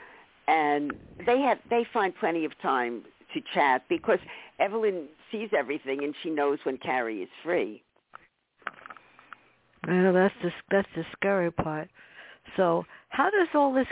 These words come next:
Speaker 2: connect to the painting, to Dylan's painting?
Speaker 1: Well, the painting is, um, I explained in the beginning that the, the painting that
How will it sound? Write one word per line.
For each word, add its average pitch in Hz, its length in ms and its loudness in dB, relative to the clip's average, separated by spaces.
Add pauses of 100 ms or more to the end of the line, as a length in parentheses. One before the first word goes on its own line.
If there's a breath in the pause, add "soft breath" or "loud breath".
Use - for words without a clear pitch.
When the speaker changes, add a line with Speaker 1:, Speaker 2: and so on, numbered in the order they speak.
Speaker 2:
connect 233 440 -2
to 233 120 -2
the 202 100 0
painting, 180 560 -2 (520 loud breath)
to 220 80 2
Dylan's 233 520 2
painting? 165 560 -6 (1900 loud breath)
Speaker 1:
Well, 240 340 4 (100)
the 196 120 -2
painting 214 760 -2 (720)
is, 196 220 2 (260)
um, 175 400 0 (380)
I 175 80 4
explained 220 400 -2
in 170 120 0
the 160 60 -6
beginning 175 600 0 (580 soft breath)
that 165 360 4 (200)
the, 165 100 -2 (160)
the 180 100 0
painting 202 800 0 (680)
that 165 320 2